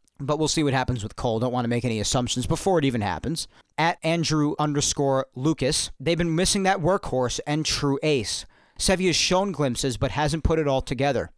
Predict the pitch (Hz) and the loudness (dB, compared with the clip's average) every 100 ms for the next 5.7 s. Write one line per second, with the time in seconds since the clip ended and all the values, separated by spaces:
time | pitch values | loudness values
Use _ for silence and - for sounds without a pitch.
0 | _ - 170 185 196 196 190 170 160 170 | _ -2 0 4 4 4 2 0 2 0
1 | 156 143 - 196 160 139 151 135 - 160 | 0 -4 0 2 4 2 2 2 2 2
2 | 139 104 87 - _ - - 156 - 151 | 0 -2 -6 -14 _ -8 0 0 2 2
3 | 156 143 131 - - 170 - 175 170 - | 2 0 -2 -2 0 0 2 0 0 0
4 | - 202 214 202 160 170 156 160 160 127 | 0 2 4 4 4 2 2 2 0 0
5 | 147 147 147 - 120 87 | 2 2 2 -2 -2 -4